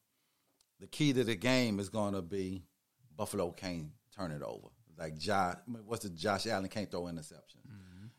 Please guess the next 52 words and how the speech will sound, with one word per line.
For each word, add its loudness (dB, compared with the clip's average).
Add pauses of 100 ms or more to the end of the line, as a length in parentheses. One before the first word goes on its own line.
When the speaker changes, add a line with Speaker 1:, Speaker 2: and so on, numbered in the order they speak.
(260)
Speaker 1:
That's 4
the 0
key 0
for 0
them 2
to 2
win. -2
They 4
got 8
the 0
better 6
team. 2 (360)
He -2
just 2
can't 2
have 6
those 4
interceptions -2
like -4
he -10
had -2
against -8
the -14
Saints, -6
and -8
we've -4
been -12
doing -16
the -12
last -4
couple -6
of -16
weeks. -20 (500)
But, 6 (680)
uh, 8 (440)
you -10
know, 6
the 4
Patriots, 0
bro, 4
just -4
Belichick, 4
bro. 0
They 2
just, -4 (440)
the -18
play 0
calling, 4
they 4
don't, 0
they, 0
they, -4